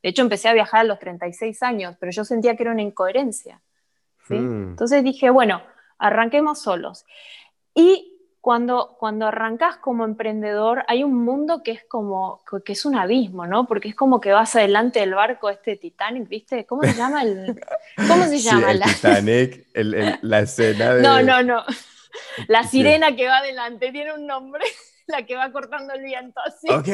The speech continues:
Speaker 2: ok, ok. <laughs> Ya,
Speaker 1: ¿Sabes?
Speaker 2: ya. Sí, sí,
Speaker 1: Es
Speaker 2: sí,
Speaker 1: como
Speaker 2: la
Speaker 1: una
Speaker 2: sirena, pero no sé el
Speaker 1: estatuita que
Speaker 2: nombre.
Speaker 1: va en la punta de los barcos, ok,
Speaker 2: Sí.
Speaker 1: va cortando el viento, entonces cuando sos emprendedora vas así, con el pecho al frente, la cabeza mirando el cielo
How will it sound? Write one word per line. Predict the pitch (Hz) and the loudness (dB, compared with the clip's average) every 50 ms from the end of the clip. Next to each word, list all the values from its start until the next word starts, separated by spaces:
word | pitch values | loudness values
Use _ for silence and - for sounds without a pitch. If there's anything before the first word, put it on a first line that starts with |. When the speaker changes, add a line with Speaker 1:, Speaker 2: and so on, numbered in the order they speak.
| 190 | -4
Speaker 2:
ok, | 185 - 208 214 | -2 -2 -2 -4
ok. | 165 135 - - - - - - - - _ _ _ _ _ _ _ _ - | -4 -6 -10 -12 -14 -16 -18 -20 -20 -20 _ _ _ _ _ _ _ _ -10
<laughs> | 202 185 175 170 165 170 180 185 160 - _ _ _ - - 123 117 | -8 -6 -6 -6 -6 -8 -10 -12 -14 -18 _ _ _ -20 -18 -12 -4
Ya, | 113 120 117 113 107 | 0 2 2 2 2
Speaker 1:
¿Sabes? | 101 104 107 | 2 0 0
Speaker 2:
ya. | 113 104 92 - - 107 | -2 -2 -4 -6 -8 -10
Sí, | 101 - - 123 120 120 117 113 | -10 -4 2 4 6 6 6 4
sí, | 113 - 120 107 | 2 0 0 0
Speaker 1:
Es | 95 - | 0 0
Speaker 2:
sí, | 107 | 0
Speaker 1:
como | 98 | 2
Speaker 2:
la | 101 104 | 2 2
Speaker 1:
una | 117 - | 2 2
Speaker 2:
sirena, | - 269 | 2 2
pero | 262 262 254 214 | 2 2 2 2
no | |
sé | - 302 | 2 0
el | 311 | 2
Speaker 1:
estatuita | - 320 | 2 2
que | 285 | 2
Speaker 2:
nombre. | - 254 247 | 4 4 4
Speaker 1:
va | 254 269 277 | 4 4 4
en | 269 | 4
la | 262 285 220 | 4 2 4
punta | 226 277 277 277 254 294 | 4 2 2 4 4 4
de | 269 254 233 | 4 6 6
los | 220 208 214 | 4 2 4
barcos, | 226 220 214 214 226 220 - 262 277 381 466 392 - - - | 4 4 4 4 2 0 0 0 0 0 -2 -6 -10 -12 -8
ok, | 202 190 180 | -6 -4 -2
Speaker 2:
Sí. | 175 175 208 202 190 | -2 0 0 0 2
Speaker 1:
va | 185 202 220 | 2 2 2
cortando | 226 254 240 240 247 254 262 262 | 4 2 2 2 0 -2 0 0
el | 269 269 | 0 0
viento, | 277 285 294 294 294 320 | 0 -2 -2 -2 -4 -6
entonces | 311 262 254 262 - 269 | -6 -6 -8 -12 -10 -4
cuando | - 269 254 254 254 | -2 -2 -2 0 -2
sos | 269 294 285 | -6 -6 -6
emprendedora | 320 320 311 302 277 277 269 254 262 277 294 330 349 320 | -6 -6 -4 -4 -4 -4 -4 -2 0 0 2 2 2 0
vas | 311 302 302 302 | -2 -2 -6 -10
así, | 277 254 - - 220 202 | -14 -16 -14 -16 -16 -14
con | - 220 220 220 | -14 -12 -10 -10
el | 233 240 | -10 -10
pecho | - - 302 320 302 311 - 330 | -6 -4 -4 -4 -4 -6 -4 -4
al | 330 311 311 | -4 -4 -4
frente, | 320 - 320 330 330 330 339 330 330 349 359 359 339 - | -6 -6 -4 -2 -2 -2 -4 -4 -4 -4 -6 -6 -6 -6
la | 240 233 220 220 | -6 -6 -6 -4
cabeza | 220 233 240 262 294 311 302 311 311 | -4 0 2 2 2 0 -2 -4 -6
mirando | 302 294 294 294 294 294 311 | -4 -2 -2 -2 0 0 0
el | 311 302 294 | 0 0 -2
cielo | - - 330 349 359 359 359 359 359 339 339 | -2 -2 -2 -2 -2 -2 -4 -2 -2 0 0